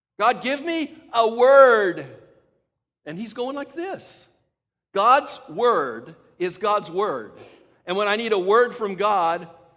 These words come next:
where do I go? God's word." Do you get it? It's so simple. Why do we miss that? Why do we look for something new, something fresh? "God, give me something else. I gave you my word." There's fifteen hundred and sixteen pages of it.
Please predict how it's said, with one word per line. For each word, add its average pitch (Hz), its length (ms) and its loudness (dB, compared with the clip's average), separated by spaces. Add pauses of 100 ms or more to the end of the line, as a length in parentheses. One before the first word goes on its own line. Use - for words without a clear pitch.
where 180 120 -4
do 220 120 -2
I 220 80 -2
go? 185 400 -4 (500)
God's 185 240 -6
word." 220 380 -6
Do 165 60 -14
you 156 40 -20
get 233 140 -4
it? - 280 -14 (260)
It's 196 120 -8
so 294 100 -4
simple. 285 640 -8 (480)
Why 220 140 -2
do 311 80 -4
we 294 100 -6
miss 254 300 -4
that? 151 320 -4
Why 208 120 4
do 330 80 -4
we 302 100 -6
look 269 180 -6
for 294 100 -10
something 285 480 -6
new, 247 220 -6
something 254 340 -6
fresh? 247 380 -4
"God, 262 240 -4
give 302 100 -8
me 330 80 -6
something 294 340 -6
else. 311 520 0 (480)
I 277 100 -2
gave 359 280 -2
you 370 80 -4
my 330 160 4
word." 370 400 0
There's 214 420 -2 (3000)
fifteen 311 340 -4
hundred 311 280 0
and 226 100 -6
sixteen 294 500 -8
pages 330 440 -8
of 156 160 -6
it. - 300 -20